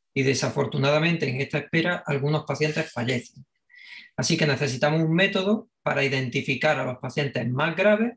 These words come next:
y ponerlos arriba, de modo que reciban un órgano antes. Desde el año dos mil tenemos un sistema que lo hace, que es un sistema que se llama mel, que se basa en tres parámetros analíticos objetivos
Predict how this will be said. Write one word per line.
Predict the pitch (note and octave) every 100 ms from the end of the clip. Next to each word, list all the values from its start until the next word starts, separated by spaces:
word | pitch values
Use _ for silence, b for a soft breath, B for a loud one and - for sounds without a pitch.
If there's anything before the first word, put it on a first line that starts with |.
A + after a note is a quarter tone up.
| _
y | E3
ponerlos | E3 D3 D3+ C#3 C3+
arriba, | A2 A#2+ A2+ - _ _ _ _
de | -
modo | C3+ C3+ C#3
que | D#3+
reciban | D3+ C3+ D#3+ D3 C3+
un | C3
órgano | C3+ C3 A#2 A2
antes. | A2 G#2+ E3+ - _ _ B B B B B _ -
Desde | C3+
el | C#3
año | C#3+ D3+
dos | D#3
mil | D#3 G#3+ A#3
tenemos | - D3+ C#3+ C#3+
un |
sistema | C#3 D3 - F3+ C3+
que | B2
lo | A#2+
hace, | D#3 F#3 G3+ A3 - _
que | -
es |
un | C3+
sistema | B2+ C3 D#3 C#3+
que | B2
se | B2
llama | B2+ B2
mel, | C#3 F#3 G#3+ A#3+ _ _ _ -
que | C#3
se | C#3
basa | C#3 C#3 C#3
en | A#2+
tres | C3+ C#3
parámetros | C#3 C#3 C#3 C#3+ C#3+
analíticos | C#3+ D3 D#3 D3+ D#3
objetivos | D#3 D#3 G3 G3 A3+